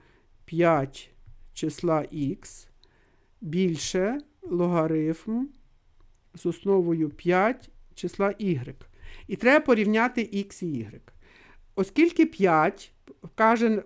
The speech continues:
про те, що функція зростає, то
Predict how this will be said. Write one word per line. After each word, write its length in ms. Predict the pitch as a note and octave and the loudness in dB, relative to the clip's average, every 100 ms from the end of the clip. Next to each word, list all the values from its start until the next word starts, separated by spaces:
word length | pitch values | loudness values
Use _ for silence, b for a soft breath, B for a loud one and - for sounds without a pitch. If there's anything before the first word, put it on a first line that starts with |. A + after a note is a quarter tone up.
| - | -2
про 160 | G3 | -2
те, 440 | F#3+ D#3+ D#3 D#3 F#3 | 0 -2 -2 -4 -8
що 240 | - F3+ | -6 -6
функція 500 | E3 A3+ A#3+ - G3+ | -2 -2 -2 2 2
зростає, 920 | D#3+ F#3 A3 - F#3+ C#3+ C3+ C#3 E3+ B3 b b b _ | 2 0 0 0 0 0 0 -2 -4 -8 b b b _
то 460 | - G3+ G3 F3 E3 | 4 6 8 6 4